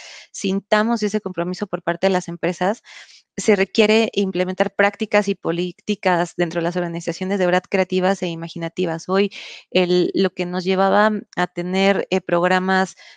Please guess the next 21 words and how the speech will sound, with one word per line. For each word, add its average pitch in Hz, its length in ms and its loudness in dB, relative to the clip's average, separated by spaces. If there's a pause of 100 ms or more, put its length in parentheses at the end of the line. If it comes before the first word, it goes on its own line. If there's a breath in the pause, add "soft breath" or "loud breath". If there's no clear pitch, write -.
regulares 202 640 4
o 190 40 -10
que - 560 -2
normalmente 202 480 0
estaban 196 320 2
como 180 200 -2
estándar 196 460 2
en, 170 260 -2
en, 170 320 -8
en 170 520 -8
las 170 240 0
Big 185 160 -10
Four 202 340 2
o 170 100 0
en 160 120 -8 (340 loud breath)
cualquiera 185 280 4
de 202 40 6
las 180 200 2
otras, 190 380 0
eh, 180 280 -2
empresas, 185 480 -4